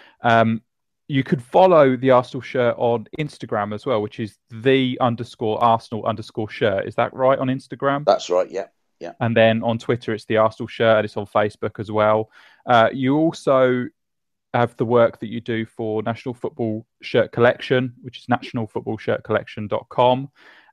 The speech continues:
Speaker 1: Um, is that so? And then you're on Twitter as Shaky Match Worn,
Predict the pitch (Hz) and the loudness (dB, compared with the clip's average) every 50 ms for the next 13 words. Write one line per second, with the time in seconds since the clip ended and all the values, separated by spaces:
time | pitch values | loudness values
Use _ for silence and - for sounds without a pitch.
0 | - 113 110 107 104 107 107 107 110 - _ _ _ _ _ _ - 135 120 - | -2 2 4 6 6 4 4 0 -4 -8 _ _ _ _ _ _ -10 -10 0 4
1 | 165 160 156 135 - - _ _ - - - 170 156 - - - - _ _ _ | 4 6 6 4 2 -2 _ _ -20 -6 -2 -2 -2 -2 -4 -10 -20 _ _ _
2 | _ _ _ _ _ _ _ _ _ - 160 160 143 156 156 147 139 160 165 156 | _ _ _ _ _ _ _ _ _ 0 2 4 6 6 4 6 6 6 6 6
3 | 156 151 147 143 123 - - - - 165 160 147 - - 151 131 123 113 120 - | 6 4 4 2 -2 -10 -14 -8 -4 -2 -2 -2 -2 -2 0 2 2 2 0 -2
4 | - 143 135 131 120 - 131 120 117 110 - - - - 117 110 107 107 107 113 | 0 2 2 2 0 -2 -4 -4 -2 -4 -4 -6 -10 -8 -6 -4 -2 -2 -2 -4
5 | 113 113 113 | -4 -6 -10